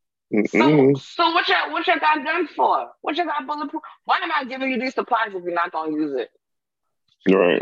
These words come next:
Speaker 1: And, and, and, and then come to find out the Supreme Court ruled, <laughs> y'all got, we gotta pay attention. The Sup-, the Supreme Court ruled that, uh,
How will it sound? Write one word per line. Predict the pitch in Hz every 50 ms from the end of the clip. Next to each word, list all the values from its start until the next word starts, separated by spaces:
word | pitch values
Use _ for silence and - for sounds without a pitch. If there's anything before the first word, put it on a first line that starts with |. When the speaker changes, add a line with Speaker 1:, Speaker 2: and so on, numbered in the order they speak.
| - -
Speaker 1:
And, | 175 175 170 165 160 156 147 - _ _ _ _ _ 185
and, | 185 180 175 - -
and, | 175 165 160 - 175
and | 170 170 175
then | 180 185 185 185 175 - - _ _ -
come | - 196 185
to | 170 160
find | - - 180 180 180 175 - 175
out | 165 165 160 -
the | - 156
Supreme | - - 151 - - 196 180 175 175 175 170
Court | - - - 180 170 170 165 - 151
ruled, | 147 151 156 156 156 156 156 160 165 - - -
<laughs> | - 165 151 - _ _ _ _ _ _ _ _ - 156
y'all | 170 - 175
got, | 175 - - 175
we | 180
gotta | 202 202 160 -
pay | - - 160
attention. | 160 - 175 170 160 - - 135 131
The | 135 143
Sup-, | - 156 160 _ - - - - - -
the | 151 160 170 160 160
Supreme | - 151 - 226 202 208 208
Court | - 202 185 175 156 147
ruled | 147 151 147 147 147 151 151
that, | 151 147 143 139 143
uh, | 139 135 135 139